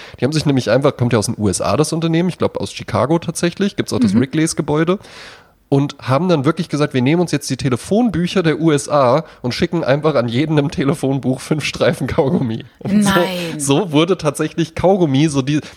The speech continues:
Speaker 1: verbindet man ja auch mit den U S A tatsächlich. Ja.
Speaker 2: Ja.
Speaker 1: Ähm, so wurde das da so ein Ding einfach. Und das war, irgendwann waren dann halt eben, haben die Leute dann nur noch das Backpulver gekauft, weil die den Kaugummi wollten. Und dann haben sie gesagt, ja gut, jetzt machen wir nur noch Kaugummi.
Speaker 2: Das ist ja spannend. Auch diese Kombination Seife und Backpulver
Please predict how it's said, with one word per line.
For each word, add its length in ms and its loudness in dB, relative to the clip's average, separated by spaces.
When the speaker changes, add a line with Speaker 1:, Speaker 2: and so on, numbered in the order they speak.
Speaker 1:
verbindet 380 0
man 160 -2
ja 80 0
auch 160 -2
mit 140 -4
den 120 -6
U 120 2
S 160 0
A 240 0
tatsächlich. 680 -10
Ja. 120 2
Speaker 2:
Ja. 200 0
Speaker 1:
Ähm, 340 0
so 240 -2
wurde 180 2
das 200 -2
da 160 4
so 260 -2
ein 160 -4
Ding 300 0
einfach. 420 -6
Und 160 -6
das 220 -2
war, 260 2
irgendwann 480 2
waren 140 2
dann 140 0
halt 140 2
eben, 200 0
haben 100 0
die 60 2
Leute 220 4
dann 80 2
nur 100 4
noch 80 0
das 100 -2
Backpulver 480 0
gekauft, 320 0
weil 60 2
die 80 0
den 100 -2
Kaugummi 440 2
wollten. 340 2
Und 60 -4
dann 120 2
haben 120 2
sie 80 -2
gesagt, 240 0
ja 80 2
gut, 160 2
jetzt 160 -2
machen 160 0
wir 60 2
nur 100 2
noch 160 0
Kaugummi. 420 -2
Speaker 2:
Das 140 -2
ist 160 0
ja 80 2
spannend. 380 -4
Auch 120 -2
diese 360 2
Kombination 680 2
Seife 320 0
und 80 0
Backpulver 640 -2